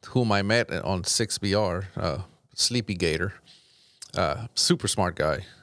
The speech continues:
He was the one helping me with the design of the tuner, and so I sent him one or two, whatever.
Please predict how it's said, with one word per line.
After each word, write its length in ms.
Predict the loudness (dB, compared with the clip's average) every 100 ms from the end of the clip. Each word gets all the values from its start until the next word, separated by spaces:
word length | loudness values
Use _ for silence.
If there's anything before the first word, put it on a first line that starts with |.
| _
He 80 | 0
was 160 | 2 2
the 80 | 2
one 180 | 2
helping 340 | 2 2 2 0
me 80 | 0
with 140 | 0
the 60 | -2
design 420 | 0 0 0 0
of 80 | -4
the 80 | -4
tuner, 400 | -4 -2 -2 -4
and 220 | -6 -12 -14 0
so 140 | 4
I 60 | 4
sent 280 | 4 0 0
him 140 | -2
one 320 | 0 0 -2 -6 -6
or 120 | -6
two, 360 | -2 -2 -2 -4 -8
whatever. 400 | -4 -4 -4